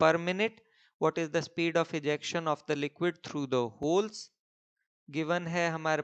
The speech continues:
पास ए वन, उसे हमने मीटर स्क्वायर, मीटर स्क्वायर में कन्वर्ट किया, डी टू उसको हमने मीटर में कन्वर्ट किया तो उससे आर टू भी निकल गया,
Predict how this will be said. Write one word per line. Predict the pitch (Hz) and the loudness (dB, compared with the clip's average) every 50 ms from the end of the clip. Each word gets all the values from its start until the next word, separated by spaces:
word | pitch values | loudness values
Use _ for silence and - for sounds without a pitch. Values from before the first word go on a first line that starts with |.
| - - | 0 2
पास | 156 147 147 143 143 - - | 2 2 2 2 -2 -6 -10
ए | - - 147 147 160 160 151 170 | -8 -4 -2 -2 -2 -2 0 0
वन, | 180 185 180 | 0 0 0
उसे | 170 151 143 - 165 | -4 -8 -6 -4 -4
हमने | 151 143 143 143 139 | -4 -4 -4 -6 -6
मीटर | 139 139 139 143 139 - 165 160 | -6 -4 -6 -6 -2 -2 -2 -2
स्क्वायर, | 151 - - 175 160 160 156 151 | -2 -4 -2 0 0 2 0 -2
मीटर | 151 151 151 147 - 165 | -2 -6 -6 -6 -6 -10
स्क्वायर | 151 - - 170 160 165 160 | -12 -4 0 0 0 0 -2
में | 165 | -2
कन्वर्ट | - 170 160 160 156 165 170 165 - - | -2 -2 -2 0 2 2 2 2 -2 -4
किया, | - 175 175 170 165 151 135 123 - - _ _ - _ _ _ _ _ _ _ | 0 2 2 2 2 0 -6 -14 -18 -20 _ _ -20 _ _ _ _ _ _ _
डी | - 127 147 156 160 156 156 | -4 -2 0 0 0 -2 0
टू | 185 185 190 190 185 - - - 135 | 2 2 2 2 2 -2 -6 -10 -10
उसको | - - 170 | 0 0 0
हमने | 151 147 147 143 143 147 | 0 0 -4 -4 -4 -4
मीटर | 147 147 160 | -4 -4 -4
में | 160 165 165 | -6 -6 -2
कन्वर्ट | - 170 165 165 165 175 175 175 - _ | -2 -2 -2 0 0 0 0 0 -4 _
किया | - 180 175 170 165 - - | -2 0 2 2 0 0 -2
तो | 151 143 | -2 -2
उससे | 139 - - - 151 139 131 | -2 -6 -6 -6 -4 -2 -2
आर | 139 131 123 123 120 - | 0 0 0 0 0 -2
टू | 143 139 | -4 0
भी | 135 151 151 | 0 0 -2
निकल | 151 151 - 160 151 | -2 -2 -4 -4 -4
गया, | 151 151 165 165 | -2 -4 -6 -6